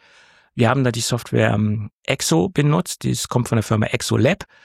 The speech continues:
und damit konnte man halt via Thunderbolt, äh, fünf.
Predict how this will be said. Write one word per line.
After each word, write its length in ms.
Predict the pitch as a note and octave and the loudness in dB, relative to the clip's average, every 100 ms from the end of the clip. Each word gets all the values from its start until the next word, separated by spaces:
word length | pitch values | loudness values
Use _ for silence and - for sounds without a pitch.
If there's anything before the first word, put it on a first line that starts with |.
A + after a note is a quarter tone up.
| _ _ - | _ _ -8
und 140 | A#2+ | -2
damit 200 | G#2+ B2 | 2 2
konnte 220 | - B2+ | 2 0
man 180 | A#2 A2 | 2 2
halt 200 | G#2+ G#2+ | 2 0
via 260 | A#2 A2+ B2 | -4 -2 -2
Thunderbolt, 840 | - A2+ G#2 G#2 G2+ G2+ - - | 0 0 0 0 -2 -2 -6 -6
äh, 220 | G#2+ G2 | -2 -2
fünf. 460 | - C3 C#3+ F#3 | -2 2 2 2